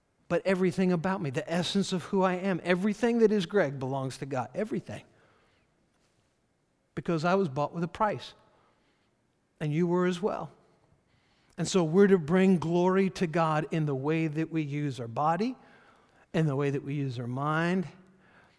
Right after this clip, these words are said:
in the way that we use our words, <laughs> in the way that we use this life that God's given to us. He bought us back with a price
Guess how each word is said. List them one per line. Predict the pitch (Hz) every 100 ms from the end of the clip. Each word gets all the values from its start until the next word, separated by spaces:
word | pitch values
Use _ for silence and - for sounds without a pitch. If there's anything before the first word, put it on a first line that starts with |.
| _
in | -
the | 135
way | 127 151
that | 147
we | 135 135
use | 143 131
our | 123
words, | 120 135 151 170 185 180 - -
<laughs> | - - - - _ _ _ _ _ _ _ _ -
in | 135
the |
way | 131 147
that | 160
we | 151 165
use | 165 175 156 135 131 -
this | 143 -
life | 156 147 123 120 - - _ _ _ _ _ -
that | 135
God's | 131 139 127
given | 127 143 127
to | 113 147 127
us. | 113 - - _ _ _ _ _ _ _
He | 139
bought | 120 135 139 143 - - _ -
us | 143
back | - 139 123 117 - - _ _ _ _ _ _ _ _ _ _ _ _
with | - 127
a |
price | - 123 107 - -